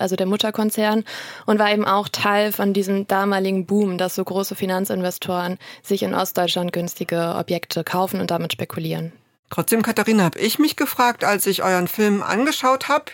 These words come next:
Speaker 2: ich nenne auch gleich nochmal den Titel, Zwischen Schimmel und Sperrmüll, Profit auf Kosten der Mieter,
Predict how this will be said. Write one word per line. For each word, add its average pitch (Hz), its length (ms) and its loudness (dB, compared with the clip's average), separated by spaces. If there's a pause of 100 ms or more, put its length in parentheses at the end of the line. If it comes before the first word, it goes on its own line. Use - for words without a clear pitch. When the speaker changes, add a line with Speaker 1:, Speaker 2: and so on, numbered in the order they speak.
Speaker 2:
ich - 80 -20
nenne 190 220 0
auch 185 100 -6
gleich 180 240 -2
nochmal 185 300 -2
den 180 200 -4
Titel, 240 340 -2
Zwischen 196 340 0
Schimmel 220 320 2
und 180 120 0
Sperrmüll, 202 440 2
Profit - 500 -4
auf 175 160 0
Kosten 208 400 0
der 180 80 4
Mieter, 254 400 4